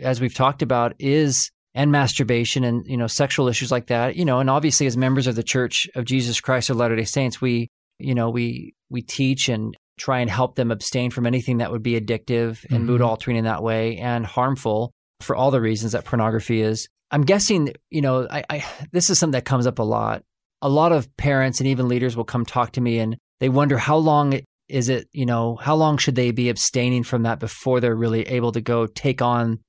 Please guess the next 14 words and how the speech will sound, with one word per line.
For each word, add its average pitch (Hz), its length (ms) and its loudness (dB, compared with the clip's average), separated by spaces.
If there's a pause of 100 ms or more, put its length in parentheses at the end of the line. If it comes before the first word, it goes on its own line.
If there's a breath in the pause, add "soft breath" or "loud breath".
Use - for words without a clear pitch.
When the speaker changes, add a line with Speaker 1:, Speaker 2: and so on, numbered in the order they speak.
Speaker 1:
the 117 80 -8
pressures 117 460 -2
of 113 100 0
a 104 60 -2
mission 110 360 -2
and, 113 160 0
Speaker 2:
Mm-hmm. 117 80 -2
Speaker 1:
and 117 140 0
go 117 120 0
take - 280 -4
this - 240 -2
whole 113 560 0
thing 113 200 -4
on? 113 240 -2